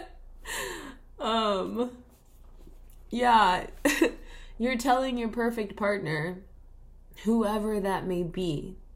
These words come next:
that you are open and you are ready and you are there. But once you put a name to it, it sounds a little selfish and it gets a little greedy. But I don't know. I'd like to hear,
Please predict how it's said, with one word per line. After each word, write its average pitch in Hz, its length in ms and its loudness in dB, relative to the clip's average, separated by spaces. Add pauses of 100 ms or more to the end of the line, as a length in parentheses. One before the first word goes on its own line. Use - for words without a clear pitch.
(220)
that 147 180 -6
you 208 180 -2
are 196 140 2
open 165 480 -2
and 165 140 -6
you 185 120 -2
are 185 180 -4
ready 175 520 -6
and 175 160 -4
you 185 140 0
are 180 160 -4
there. 170 540 -8 (1300)
But 202 140 -2
once 214 240 0
you 233 100 -2
put 233 160 -4
a 185 60 0
name 185 440 0
to 160 240 -4
it, 165 200 -8 (960)
it 190 140 -4
sounds 196 300 -2
a 180 40 -4
little 170 160 -4
selfish - 680 -8
and 170 100 -6
it 165 80 -6
gets 180 260 -4
a 170 60 -8
little 170 180 -8
greedy. - 640 -10 (4000)
But 240 120 0
I 311 100 4
don't 359 220 2
know. 175 260 -2
I'd 302 220 4
like 370 200 -2
to 311 120 -4
hear, 269 300 -2